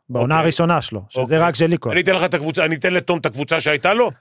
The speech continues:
Speaker 1: אתה
Speaker 2: גם
Speaker 1: אומר,
Speaker 2: הוא לוקח
Speaker 1: אתה אומר, גם
Speaker 2: עם,
Speaker 1: מיאטוביץ'
Speaker 2: עם הגב,
Speaker 1: לוקח איתם
Speaker 2: גם
Speaker 1: יורוליג.
Speaker 2: מיאטוביץ' עם הגב למגרש.
Speaker 1: <laughs>
Speaker 2: כן,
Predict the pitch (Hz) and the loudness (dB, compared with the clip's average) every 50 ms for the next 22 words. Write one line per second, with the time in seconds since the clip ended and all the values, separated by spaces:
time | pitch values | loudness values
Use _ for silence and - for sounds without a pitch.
0 | _ _ _ _ - 131 147 170 175 175 180 180 135 - 196 196 - - 170 170 | _ _ _ _ -2 0 2 4 4 4 4 2 2 2 0 0 2 2 2 2
1 | 180 175 170 180 170 175 180 190 190 185 196 170 170 180 185 185 220 - 175 190 | 4 4 4 4 4 4 4 4 4 4 2 4 4 2 4 2 2 2 2 2
2 | 175 160 139 170 170 165 - - - 220 233 247 269 254 247 254 233 226 208 240 | 2 2 2 2 2 2 4 4 4 4 4 4 2 2 2 2 2 2 2 0
3 | 202 180 214 208 190 202 196 190 175 156 156 147 123 110 - - - - - - | 2 2 2 2 2 2 2 2 2 2 2 2 0 0 -2 -6 -8 -6 -6 -8
4 | - - _ - - - - 180 160 127 | -8 -8 _ -12 -12 -4 -2 -2 -2 -2